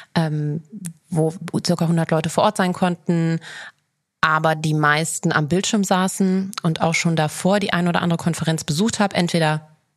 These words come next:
privat in Anführungszeichen oder selber, ähm, auf der ich selber einen Vortrag gehalten habe, irgendwie als Speakerin über aktuell laufende Projekte, viel natürlich zu Co-Creation im Influencer-Marketing,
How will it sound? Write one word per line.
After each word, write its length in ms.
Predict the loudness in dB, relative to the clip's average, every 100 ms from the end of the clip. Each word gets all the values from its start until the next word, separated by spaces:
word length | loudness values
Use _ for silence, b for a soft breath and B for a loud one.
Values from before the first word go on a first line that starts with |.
| _ _
privat 640 | -4 -2 0 2 2 2
in 80 | 0
Anführungszeichen 840 | 0 0 0 0 0 0 2 0 0 B B B
oder 260 | 2 4 2
selber, 640 | 2 2 4 4 4 2
ähm, 600 | 0 0 0 0 -2 -2
auf 140 | -2 0
der 100 | 0
ich 60 |
selber 180 | 2 0
einen 100 | 0
Vortrag 360 | 2 2 2 2
gehalten 280 | 2 4 2
habe, 140 | 0
irgendwie 160 | 0 0
als 140 | -2
Speakerin 580 | -2 0 0 2 2 0 -4 _ _ _ _ -6 0
über 180 | 2
aktuell 260 | 2 0 2
laufende 300 | 2 2 -2
Projekte, 420 | 0 0 0 0
viel 220 | 0 2
natürlich 360 | 2 0 0 0
zu 120 | -2
Co-Creation 560 | -2 -2 2 0 2 0
im 20 |
Influencer-Marketing, 880 | 2 2 2 2 2 2 0 0